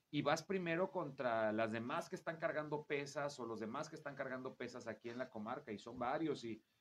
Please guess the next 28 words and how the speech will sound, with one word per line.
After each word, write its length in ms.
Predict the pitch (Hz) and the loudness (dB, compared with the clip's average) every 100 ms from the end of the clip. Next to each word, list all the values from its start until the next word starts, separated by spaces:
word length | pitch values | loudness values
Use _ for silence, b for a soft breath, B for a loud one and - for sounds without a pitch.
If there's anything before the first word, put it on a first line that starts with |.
| _ | _
y 100 | 131 | -2
mira, 260 | 143 165 143 | 4 4 4
según 300 | 131 143 147 | -2 -4 -6
tu 100 | 165 | -4
categoría 680 | - 120 107 113 147 170 160 | -4 -2 0 0 0 -2 -2
y 60 | |
peso, 480 | - 160 165 160 170 | -2 -2 -2 -4 -8
pues 220 | 139 120 | -6 -6
está 680 | 113 107 - 113 123 139 143 b b | -4 -4 -4 -4 0 -2 -4 b b
esta 260 | 165 160 156 | -2 0 -2
muchacha, 460 | 131 147 156 156 | -2 0 0 0
esta 160 | 147 147 | -4 -4
otra 160 | 143 143 | -4 -6
muchacha, 540 | 135 135 147 151 156 | -4 0 0 2 0
y, 280 | 143 131 127 | 0 -4 -6
y, 200 | 135 127 | -8 -8
y 120 | 139 123 | -4 -6
están 240 | - 147 | -6 -4
cargando 480 | 160 151 156 156 151 | -2 -2 -2 -4 -8
tanto. 520 | - 160 156 - 107 - _ _ _ _ - | -4 -4 -6 -8 -10 -12 _ _ _ _ -4
Quieres 420 | 170 185 196 196 | 2 2 2 -2
entrenar, 560 | 170 156 143 139 160 - _ | -6 -4 0 2 2 0 _
todo 400 | 175 180 190 196 | 4 4 4 0
esto 400 | 185 - - 175 | 0 -4 -8 -6
conlleva 460 | 175 160 147 131 135 | -4 0 0 0 -2
un 220 | 123 - | -4 -4
proceso, 760 | 127 127 - 180 185 - 95 - _ _ _ _ | -2 -2 2 2 2 0 -12 -16 _ _ _ _
¿va? 420 | 101 104 113 160 | -4 0 2 0